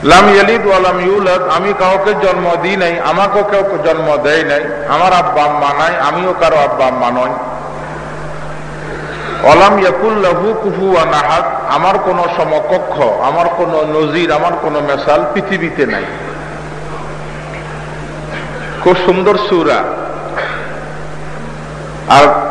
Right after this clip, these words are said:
আল্লাহ পাক দেখেন, প্রত্যেক আবার আয়াত আয়াতে মিল দিছে শেষ অক্ষরে। "কুল হু আল্লাহু আহাদ", শেষ অক্ষর কি?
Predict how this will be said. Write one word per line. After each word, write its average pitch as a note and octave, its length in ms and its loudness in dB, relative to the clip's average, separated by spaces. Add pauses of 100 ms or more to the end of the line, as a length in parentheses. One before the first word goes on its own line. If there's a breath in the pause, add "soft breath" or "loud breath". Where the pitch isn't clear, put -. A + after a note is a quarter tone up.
(140)
আল্লাহ F3 300 4
পাক F#3+ 200 2
দেখেন, F3+ 340 2
প্রত্যেক F#3 380 2
আবার F#3 180 2 (680)
আয়াত F3 320 6
আয়াতে E3+ 320 2
মিল E3 300 -2
দিছে E3 280 0
শেষ - 280 0
অক্ষরে। B2 440 0 (280)
"কুল F#3+ 220 4
হু E3 200 4
আল্লাহু D#3+ 580 2
আহাদ", C#3 380 0 (1200)
শেষ F3+ 160 6
অক্ষর G3 300 4
কি? D3+ 220 -2